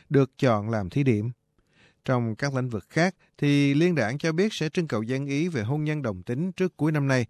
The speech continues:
nếu họ tái đắc cử. Văn hóa và nghệ thuật cũng sẽ nhận được thêm tài trợ nếu đảng Xanh duy trì được vị thế cân bằng quyền lực của mình trong chính phủ như hiện nay.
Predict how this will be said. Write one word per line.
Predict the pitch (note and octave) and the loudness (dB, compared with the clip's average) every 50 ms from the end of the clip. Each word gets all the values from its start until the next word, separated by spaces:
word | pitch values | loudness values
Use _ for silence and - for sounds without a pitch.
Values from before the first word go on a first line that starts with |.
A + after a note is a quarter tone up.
| _ _ | _ _
nếu | - B2+ C#3 E3 | 0 2 4 4
họ | D#3 B2+ G#2+ F#2+ F2 | 2 2 -2 -4 -2
tái | - G2+ G#2+ A2+ | -4 -4 -2 -2
đắc | C3+ C3+ - | -4 -2 -2
cử. | A2+ F#2+ F2+ G2 A#2 - _ _ _ _ _ _ _ _ _ _ _ _ _ _ | -2 -2 -2 -4 -6 -12 _ _ _ _ _ _ _ _ _ _ _ _ _ _
Văn | - A#2+ A#2+ A2+ A2 G#2+ G#2 | -4 -2 -2 -2 -2 -4 -4
hóa | G2 A2+ A#2 A2+ A#2 C3 | -2 -2 0 0 0 -2
và | C#3 B2+ A2+ | -2 -2 -4
nghệ | G2+ G2+ G#2 G#2 G2+ | -4 -2 -4 -2 0
thuật | - A#2+ G#2+ - _ - - - _ _ | 0 0 -2 -4 _ -20 -20 -20 _ _
cũng | - C3+ C3 C3 C#3+ D#3 E3 | 0 2 2 4 4 2 0
sẽ | D#3+ - D#3+ D#3 | 0 0 0 2
nhận | D3+ C3+ A#2+ A#2+ B2+ | 2 2 0 0 0
được | B2+ B2 A#2+ - _ | 0 0 -2 -4 _
thêm | - E3 D#3+ D#3+ D3+ | -2 0 0 0 0
tài | C#3+ - A#2+ A2 | -2 -2 -2 -2
trợ | G#2+ - A#2 G#2+ G2 F#2+ G#2 | -2 -2 -2 -2 -2 -4 -6
nếu | G#2+ A#2+ B2+ D3 F3 | -4 -2 -2 -2 0
đảng | E3 A#2+ A2 B2+ | 0 0 -2 0
Xanh | C3 - C#3+ C#3 C3 - _ _ _ _ _ | 0 0 0 0 0 -4 _ _ _ _ _
duy | C#3+ D3 E3 E3+ E3 | 4 8 8 8 8
trì | - C#3+ A#2+ A#2 | 8 6 2 4
được | G#2+ G#2+ G#2 G2 - - | 2 0 -2 -2 -4 -6
vị | G#2 G2 G2+ | -6 -6 -2
thế | - C3+ C#3 D#3+ | 0 0 2 2
cân | E3 - D#3 D3 C#3+ | 2 0 -2 0 0
bằng | B2+ A#2 G#2 | 0 -2 -2
quyền | - - A2+ G#2+ | -2 -4 -4 -2
lực | G#2+ G2+ F#2+ - | -4 -4 -6 -4
của | - C3 | -4 -2
mình | C#3+ C#3 A#2+ G#2 F#2 F2 - _ | 0 0 0 -2 -4 -8 -12 _
trong | - B2+ B2 A#2+ A2+ | -4 -2 -2 -2 -4
chính | A2 - C3+ D3+ | -4 -2 -2 -2
phủ | D3 - A#2 G2+ G#2 | -2 -2 -4 -2 -2
như | A2 A#2+ B2 | -2 0 0
hiện | A#2 G#2 G#2+ F#2 G2 | 0 0 -2 -2 -2
nay. | A2+ A#2+ A#2+ A2+ F#2+ | 0 0 0 0 -2